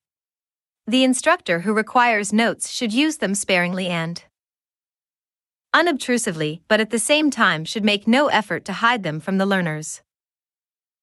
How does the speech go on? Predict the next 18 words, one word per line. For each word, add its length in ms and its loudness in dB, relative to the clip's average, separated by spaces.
An 100 4
informal 500 4
lecture 400 0
includes 560 -2
active 380 -2
learner 260 2
participation. 920 -4
Learning 360 4
is 140 -2
best 300 0
achieved 460 -4
if 120 -8
learners 380 2
participate 720 -2
actively 580 -2
in 100 0
a 60 2
friendly, 560 0